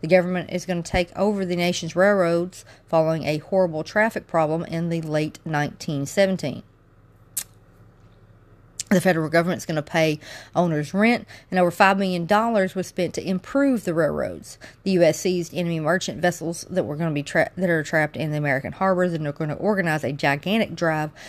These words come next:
to construct new merchant ships. The shipbuilding program was too late to make a substantial impact on the war, however. Uh, over a half of the U S troops were transported to Europe on foreign ships,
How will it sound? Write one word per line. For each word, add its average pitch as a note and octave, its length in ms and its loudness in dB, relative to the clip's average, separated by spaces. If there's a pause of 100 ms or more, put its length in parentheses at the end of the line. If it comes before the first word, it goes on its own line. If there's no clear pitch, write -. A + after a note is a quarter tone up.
(180)
to G3+ 100 -4
construct - 420 -2
new F#3 300 2
merchant D#3 400 -2
ships. - 420 -2
The D3+ 120 -6
shipbuilding D#3 520 -2
program D#3+ 400 0
was C#3+ 140 -6
too - 140 -10
late F3 260 0
to - 80 -10
make E3 140 -4
a E3+ 40 -6
substantial D3 480 -10
impact D#3+ 380 -4
on C#3 40 -6
the C3 60 -4
war, D#3 240 2
however. - 320 -4 (560)
Uh, D3 440 2
over E3+ 240 2
a C3+ 60 2
half F#3 280 4
of F3+ 40 -12
the F#3 80 -2
U F3 120 -2
S E3 100 -4
troops F#3 300 -6
were F3+ 80 -6
transported D#3+ 560 -4
to D#3 80 -8
Europe F#3+ 320 2
on D3 160 -4
foreign D#3 380 -6
ships, - 440 -2